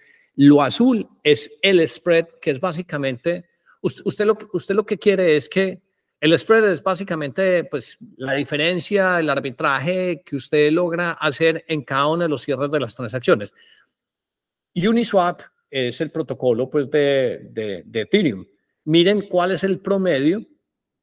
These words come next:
que ofrece Uniswap y miren el promedio que es el que ofrece Phoenix, porque está haciendo los cierres de esas transacciones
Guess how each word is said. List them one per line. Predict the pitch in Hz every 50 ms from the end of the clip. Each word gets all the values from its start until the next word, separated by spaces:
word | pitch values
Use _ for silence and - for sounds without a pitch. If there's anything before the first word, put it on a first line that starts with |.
| _ _ _ _ _ _ _
que | - 143 131 131 127 127 -
ofrece | - 139 123 - 147 139 120 - 175 170 165 165
Uniswap | 160 165 185 185 190 190 - 175 156 151 151 156 -
y | - 156
miren | 151 151 151 170 180
el | 175 165
promedio | - 170 165 147 143 156 165 165 - _ _ - _ _ -
que | - 139
es | 117 139
el | 175 165
que | - 160
ofrece | 135 135 143 127 - 185
Phoenix, | 180 - - 202 175 160 170 160 - - _ _ _ _ _ _ _
porque | - 165 165 - 147
está | 139 - - - 139 135 135
haciendo | - - 151 127 - 185 170 160 180
los | 180 170 160 -
cierres | - 175 160 147 156 151 131
de | 127
esas | 113 - - 139 -
transacciones | - 156 156 143 123 - - - - 170 147 131 139 151 160 - -